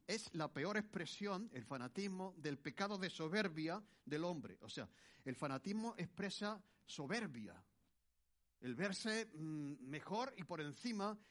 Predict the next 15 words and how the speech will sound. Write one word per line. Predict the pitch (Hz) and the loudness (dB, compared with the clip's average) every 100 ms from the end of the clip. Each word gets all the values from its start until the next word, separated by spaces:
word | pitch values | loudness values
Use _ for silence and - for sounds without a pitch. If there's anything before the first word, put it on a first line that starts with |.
| - | -10
de | 143 143 | -2 0
todos | 190 190 208 208 185 | 2 2 2 0 -2
los | 147 123 | -2 0
demás. | 135 190 131 92 - - | 2 4 2 -2 -14 -4
Que | - - | -2 2
cree | 208 233 185 | 4 2 0
esa | 190 202 | -2 -2
persona | 202 165 208 202 | -2 -2 0 0
soberbia | 165 147 190 214 202 208 | 0 -2 0 0 0 -2
estar | 170 - 175 | -4 -2 2
en | 202 196 | 2 0
posesión | 165 139 127 190 190 | -4 -4 -2 -2 2
de | 180 | 2
la | 156 | 2
verdad | 156 156 190 262 | 0 2 2 0